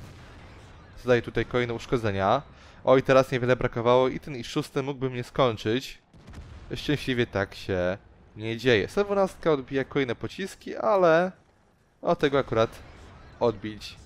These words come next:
nie mogła. Cały czas jestem, y, trochę zdumiony tym, że nie wyjechałem tutaj bardziej agresywnie, dlatego że ta sto dwunastka chyba nie miałaby prawa podnieść aż tak armaty, no ale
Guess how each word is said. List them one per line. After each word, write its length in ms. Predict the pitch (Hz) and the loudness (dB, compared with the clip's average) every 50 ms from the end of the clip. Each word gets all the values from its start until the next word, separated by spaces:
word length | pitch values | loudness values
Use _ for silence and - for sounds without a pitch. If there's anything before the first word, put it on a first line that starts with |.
| - | -14
nie 160 | 120 120 127 131 | -8 -6 -2 0
mogła. 420 | 127 117 110 95 92 85 76 76 - - - - - - _ _ _ _ _ _ _ _ _ _ _ - - _ _ _ _ _ _ _ _ _ _ _ _ _ _ _ _ _ _ - - - | 2 2 2 0 -2 -2 -4 -4 -8 -14 -20 -20 -20 -20 _ _ _ _ _ _ _ _ _ _ _ -20 -20 _ _ _ _ _ _ _ _ _ _ _ _ _ _ _ _ _ _ -20 -20 -2
Cały 220 | - 160 147 127 | 2 2 2 2
czas 180 | - 139 123 - | 2 -2 -2 -2
jestem, 180 | 117 - 127 | -6 -8 -10
y, 40 | 123 - _ _ _ _ - 117 110 110 107 104 104 - | -10 -12 _ _ _ _ -6 -4 -2 -2 -2 -2 -4 -6
trochę 420 | - 127 107 113 107 110 113 113 - - - - - - - - - | -8 -6 -2 -2 0 0 -2 -4 -6 -12 -20 -20 -20 -20 -20 -18 -16
zdumiony 440 | 117 110 - 127 143 160 156 139 135 | -14 -10 -8 -4 -2 0 0 0 -2
tym, 220 | - 143 127 123 | -2 -4 -6 -6
że 280 | 113 - - 120 120 120 | -4 -2 0 0 0 0
nie 140 | 123 135 127 | -2 -4 -2
wyjechałem 460 | 131 143 131 - 175 160 147 139 127 | -2 -2 0 0 2 2 2 2 0
tutaj 240 | - - - 131 120 | -4 -4 -4 -4 0
bardziej 360 | - 139 139 135 127 139 131 | 2 2 2 2 0 -2 -2
agresywnie, 680 | 117 131 123 - - 175 151 135 120 117 120 131 147 - - - - - - - - | -2 -2 -2 0 0 0 0 0 0 0 0 0 -2 -4 -8 -12 -12 -12 -12 -8 -6
dlatego 300 | 131 - - 139 135 139 | -4 -4 -2 -2 -2 -2
że 80 | 135 | -2
ta 120 | - 139 127 | 0 -2 -2
sto 160 | - - 147 | 0 -2 -2
dwunastka 420 | 127 135 143 143 139 - - 165 | -2 -2 -2 -2 -2 -4 -8 -12
chyba 360 | - - - - 339 - 226 | -12 -8 -4 -2 0 0 0
nie 180 | 214 190 202 202 | -2 -4 -6 -10
miałaby 440 | 208 220 226 214 196 165 131 139 131 | -4 -2 2 4 4 4 2 0 -2
prawa 540 | - - 139 131 123 120 123 117 113 120 - _ - - - _ _ _ _ _ _ | -2 0 0 0 2 2 2 2 2 0 -4 _ -16 -20 -20 _ _ _ _ _ _
podnieść 320 | - 160 151 147 139 - - | 2 2 2 2 0 -4 -4
aż 160 | 127 - - | -4 -2 -2
tak 180 | - 131 - 135 | -2 0 0 0
armaty, 380 | 123 123 120 123 127 - 160 | 0 0 0 -2 -2 -4 -6
no 200 | 143 147 160 - | -6 -4 -4 -2
ale 560 | - - 127 123 120 120 117 117 120 120 123 | 0 0 2 2 2 2 2 0 0 -2 -2